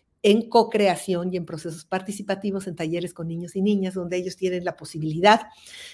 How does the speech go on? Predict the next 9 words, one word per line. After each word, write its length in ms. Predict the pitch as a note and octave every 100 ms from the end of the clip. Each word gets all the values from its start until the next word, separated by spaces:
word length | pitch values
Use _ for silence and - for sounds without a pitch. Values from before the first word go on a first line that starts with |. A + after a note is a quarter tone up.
| -
de 120 | A3
acercarse 640 | A3 G#3 G#3 A#3+ B3 C#4+
a 120 | B3 G#3
la 140 | G3
tecnología 720 | G3 G3 F#3+ F#3+ F#3 A#3+ B3+ B3+
un 180 | G#3+
paso 280 | G#3 G#3 G#3+
más 200 | G#3 G3+
allá, 420 | F#3+ F#3 A#3 F4